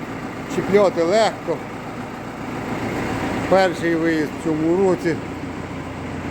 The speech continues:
Ще ні разу не робила. Прицепили. Їдемо дискувати.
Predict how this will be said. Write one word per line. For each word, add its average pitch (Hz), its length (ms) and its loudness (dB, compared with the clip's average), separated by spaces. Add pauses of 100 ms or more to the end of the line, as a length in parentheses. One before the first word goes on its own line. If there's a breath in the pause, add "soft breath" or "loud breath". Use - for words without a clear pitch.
(1300)
Ще 170 180 6
ні 160 140 4
разу 151 360 2 (300)
не 147 140 0
робила. 151 560 4 (2750)
Прицепили. 160 800 4 (840)
Їдемо 156 460 2
дискувати. 151 800 2